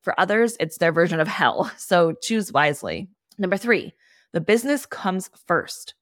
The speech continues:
No matter how great of a relationship you have with your founder, no matter how empathetic and emotionally intelligent they are with their team members, the business is gonna come first.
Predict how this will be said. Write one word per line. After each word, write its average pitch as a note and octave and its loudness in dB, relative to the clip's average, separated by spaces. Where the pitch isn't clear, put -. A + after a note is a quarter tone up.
No F3+ -2
matter F#3 4
how A3 2
great G#3 0
of G3+ -2
a F#3 2
relationship D#3+ -4
you D#3+ -4
have D3+ -4
with D#3+ -6
your D#3+ -6
founder, D3+ -8
no E3+ -4
matter F3 -2
how G3+ -4
empathetic E3+ -2
and D#3+ -4
emotionally D#3+ -4
intelligent D#3+ -6
they D3+ -4
are D3 -4
with D#3+ -10
their D#3 -2
team G3+ -2
members, F#3+ 0
the F3 -6
business B3 2
is A3+ -4
gonna G#3 -2
come G3 -4
first. - -4